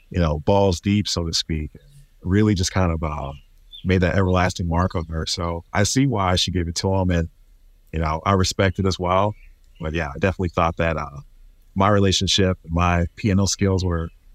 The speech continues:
weren't good enough at that time. So I was kinda shocked.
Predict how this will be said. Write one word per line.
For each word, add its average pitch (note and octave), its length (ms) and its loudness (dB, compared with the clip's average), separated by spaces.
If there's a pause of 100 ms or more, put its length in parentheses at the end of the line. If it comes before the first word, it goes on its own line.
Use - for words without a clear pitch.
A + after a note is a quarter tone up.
weren't G2 220 2
good G#2+ 100 4
enough F2+ 480 -2
at E2+ 100 -4
that D#2+ 160 -2
time. D2+ 280 -2
So - 140 -8
I D#2 80 -6
was E2 120 -8
kinda F2+ 200 -2
shocked. D#2+ 440 0